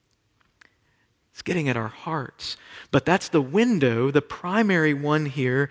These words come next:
that Jesus is using into the Pharisees' hearts. I've been convicted this week. It's one we don't look through enough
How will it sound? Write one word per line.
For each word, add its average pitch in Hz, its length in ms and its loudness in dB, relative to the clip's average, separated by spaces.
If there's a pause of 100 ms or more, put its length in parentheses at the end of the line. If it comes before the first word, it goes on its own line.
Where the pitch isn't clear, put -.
(260)
that 139 140 2
Jesus 170 460 4
is 139 200 0
using 147 440 -2
into 135 180 -2
the 131 100 0
Pharisees' 139 880 -2 (300)
hearts. - 540 -4
I've 147 140 2
been 156 240 2 (400)
convicted 135 680 0
this 131 240 -2
week. 135 260 0
It's - 220 -2
one 139 320 -2
we 139 120 0
don't 143 240 0
look 135 260 -4
through 131 260 0
enough 123 680 -4